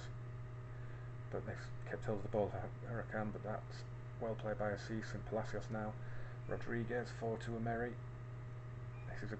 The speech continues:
good looking counter. And they've got a corner. It was a great shot from Emery from, uh, well outside the box. And a good block. But there's Gonzalez Pirez. He is really,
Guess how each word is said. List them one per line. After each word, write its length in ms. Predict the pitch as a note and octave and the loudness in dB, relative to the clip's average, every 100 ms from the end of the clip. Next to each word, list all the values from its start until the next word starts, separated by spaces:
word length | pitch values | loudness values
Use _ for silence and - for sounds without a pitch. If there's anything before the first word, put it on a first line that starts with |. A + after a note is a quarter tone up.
| - | 0
good 140 | A2+ | 0
looking 200 | A2+ A#2 | 2 2
counter. 400 | A#2 B2 B2+ B2 - - - - - - - A2 | 4 4 4 0 0 -4 -6 -6 -6 -6 -2 0
And 100 | G#2 | 0
they've 160 | G2 | 2
got 100 | - | 2
a 40 | B2 | 2
corner. 400 | - A#2+ A#2 A#2 - - - - | 4 4 4 2 -2 -4 0 0
It 40 | - | 0
was 100 | - | 0
a 240 | - E2+ | 0 4
great 160 | A2+ - - | 4 4 2
shot 140 | B2+ D3 - | 2 2 0
from 80 | G2 | 0
Emery 260 | F#2+ F#2 G#2+ A2+ | 0 0 0 0
from, 180 | G#2 G2 G#2 | -2 0 2
uh, 200 | G#2 G2 - - - - - - - - - - | 2 0 -2 -4 -2 -2 -2 0 0 0 -2 4
well 160 | A#2+ | 6
outside 320 | C#3 G#2+ G#2+ G#2 | 6 4 2 2
the 60 | |
box. 380 | - A#2+ A#2 - - - - - | 4 2 2 -2 -4 -4 -4 -4
And 160 | - G#2 | -4 -2
a 60 | B2 | 0
good 180 | B2+ - | 2 4
block. 260 | C3 B2+ - - - - | 6 6 2 -2 -2 -2
But 100 | - | 2
there's 160 | C#3 C#3 | 4 4
Gonzalez 420 | C#3 D3+ C#3+ C3+ - | 2 2 4 4 4
Pirez. 300 | C3 B2 A2+ A#2 - - - - - - - - - - - - - - - | 4 4 2 0 -4 -4 -4 -4 -4 -4 -4 -6 -6 -4 -4 -4 -4 -4 -2
He 120 | A2 G#2+ | 2 2
is 60 | F#2 G2 | 4 4
really, 380 | A#2 G#2+ G2 | 6 6 4